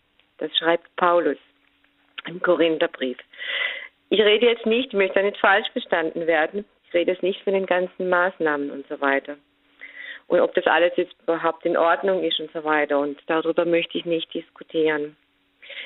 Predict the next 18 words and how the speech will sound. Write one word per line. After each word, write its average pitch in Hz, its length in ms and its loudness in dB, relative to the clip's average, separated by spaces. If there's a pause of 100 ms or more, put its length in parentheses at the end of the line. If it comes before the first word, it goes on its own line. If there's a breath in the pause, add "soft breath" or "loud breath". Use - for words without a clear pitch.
(100)
Es - 140 -10
geht 175 200 2
mir 185 160 4
auch 147 140 -2
gar 143 160 2
nicht 143 180 -2
darum. 151 540 -2 (240)
Es - 140 -20
geht 180 160 2
mir 185 140 2
darum, 180 520 2
wie 165 160 -4
ich - 80 -6
damit 160 260 -2
umgehe. 160 640 2 (1900 loud breath)
Habe 190 240 2
ich 208 260 2
das 196 120 0